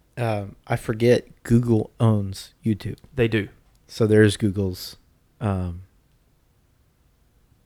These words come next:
Speaker 1: Google's answer to the streaming stuff. Um,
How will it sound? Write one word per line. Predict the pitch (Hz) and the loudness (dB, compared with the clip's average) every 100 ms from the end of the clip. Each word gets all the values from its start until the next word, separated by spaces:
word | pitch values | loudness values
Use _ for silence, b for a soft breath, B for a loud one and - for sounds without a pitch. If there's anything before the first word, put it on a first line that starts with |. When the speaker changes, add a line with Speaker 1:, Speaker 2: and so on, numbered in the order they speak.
| _ 123 | _ 0
Speaker 1:
Google's | 120 101 95 | 0 0 -4
answer | 101 95 - | -4 -6 -4
to | 92 | -6
the | 95 | -6
streaming | - 95 101 98 | -10 -10 -10 -12
stuff. | - - - b b b b b b b | -12 -12 -12 b b b b b b b
Um, | 110 101 92 85 | -6 -4 -4 -8